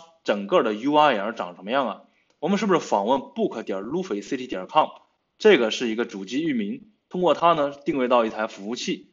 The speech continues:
首先是不是进行D N S解析啊？然后呢访问这个服务器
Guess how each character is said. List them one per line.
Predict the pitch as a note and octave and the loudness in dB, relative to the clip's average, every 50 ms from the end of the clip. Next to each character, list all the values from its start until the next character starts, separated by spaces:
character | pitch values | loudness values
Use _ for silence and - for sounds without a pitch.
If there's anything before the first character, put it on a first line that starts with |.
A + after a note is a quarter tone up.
| _ _ | _ _
首 | - - G#2 G#2+ | -10 -8 -6 -4
先 | A#2+ C#3 C3+ | -2 -2 -2
是 | C3+ | -2
不 | B2+ | -2
是 | - - | -4 -2
进 | - B2+ A2 | -4 -6 -6
行 | A2 A2+ A#2+ | -6 -8 -6
D | A#2 C3 B2+ | -4 -2 0
N | B2+ B2 | 0 0
S | A#2+ A2 | -2 -8
解 | - G2+ E2+ | -12 -12 -12
析 | F2 - - B2+ | -12 -8 -2 -2
啊？ | B2+ A2 - - - _ _ _ _ _ | -2 -2 -2 -8 -20 _ _ _ _ _
然 | - B2 D3+ | 4 6 6
后 | E3 F#3+ F3 | 6 6 4
呢 | D3+ D3+ C3+ | 4 2 0
访 | - - A#2 G#2+ A#2 | -2 -2 -2 0 0
问 | C3+ C3 | 0 0
这 | - E3 | -2 -2
个 | B2+ A2+ G#2 | -2 -2 -6
服 | - - A2 A#2 | -8 -10 -10 -8
务 | C#3 | -8
器 | D3+ - - D#3+ - - _ | -6 -4 -4 -4 -6 -6 _